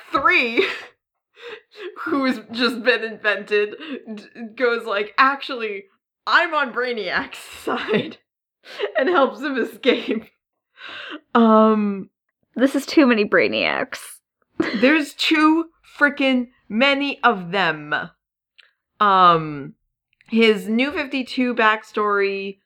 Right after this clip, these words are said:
Speaker 1: is, like, somewhat, he's, like, a scientist on Colu, um,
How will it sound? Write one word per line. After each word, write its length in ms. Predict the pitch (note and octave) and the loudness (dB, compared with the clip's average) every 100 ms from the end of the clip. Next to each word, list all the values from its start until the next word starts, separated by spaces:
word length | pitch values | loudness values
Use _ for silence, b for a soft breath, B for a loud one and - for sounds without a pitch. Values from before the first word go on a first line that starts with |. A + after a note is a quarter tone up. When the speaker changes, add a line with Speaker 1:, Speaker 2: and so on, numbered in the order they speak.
| _ _ _ | _ _ _
Speaker 1:
is, 380 | - F#3 E3+ E3 | 2 2 2 -4
like, 420 | - F#3 D#3 B2+ - - _ _ _ _ | -4 0 2 0 -8 -20 _ _ _ _
somewhat, 640 | _ - C4 C4 C#4 C4+ - B3+ - - | _ -2 2 2 2 0 -2 -16 -18 -10
he's, 400 | A#3+ B3 A#3+ A3+ | -8 -2 0 0
like, 160 | G3+ | 0
a 80 | F#3 | -2
scientist 1040 | - A3 G#3+ G#3+ G#3 A#3 G3 - _ - _ _ _ _ - | 0 2 2 0 -4 -4 -6 -8 _ -20 _ _ _ _ -2
on 160 | E3+ E3+ | 0 0
Colu, 720 | - G#3 F#3 F#3+ F3+ F3+ F3+ _ _ _ _ E3+ | 0 2 2 2 0 0 -4 _ _ _ _ 4
um, 840 | F3+ D#3 D3+ D3 C#3+ C#3+ B2+ | 6 8 6 2 -2 -8 -8